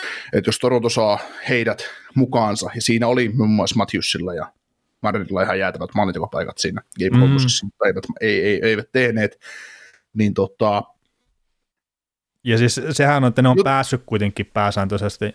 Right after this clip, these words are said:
Speaker 2: tai pääsääntöisesti, mutta ne on päässyt paikoille tossa. Ja kyllä se
Speaker 1: Niin.
Speaker 2: Matthewsikin rupeaa tosiaan pistää lötöä pussiin, jos niitä paikkoja vaan tulee.
Speaker 1: Niin, niin.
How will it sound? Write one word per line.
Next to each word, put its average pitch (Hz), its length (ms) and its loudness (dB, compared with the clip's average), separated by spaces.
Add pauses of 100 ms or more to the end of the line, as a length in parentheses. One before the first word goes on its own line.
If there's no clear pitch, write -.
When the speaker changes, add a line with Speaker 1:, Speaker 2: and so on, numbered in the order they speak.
(100)
Speaker 2:
tai 104 120 -2
pääsääntöisesti, 101 600 0
mutta 110 180 2
ne 117 60 2
on 113 60 0
päässyt 123 460 0
paikoille 95 560 0
tossa. - 300 -8 (320)
Ja 110 120 0
kyllä 110 180 2
se 151 120 2
Speaker 1:
Niin. 127 240 2 (140)
Speaker 2:
Matthewsikin 123 540 0
rupeaa 117 240 2
tosiaan 113 320 2
pistää 110 360 0
lötöä 104 280 2
pussiin, 101 340 -2
jos 98 60 0
niitä 107 160 0
paikkoja 101 420 0
vaan 98 160 0
tulee. 98 300 -2 (480)
Speaker 1:
Niin, 127 460 2 (600)
niin. 123 300 4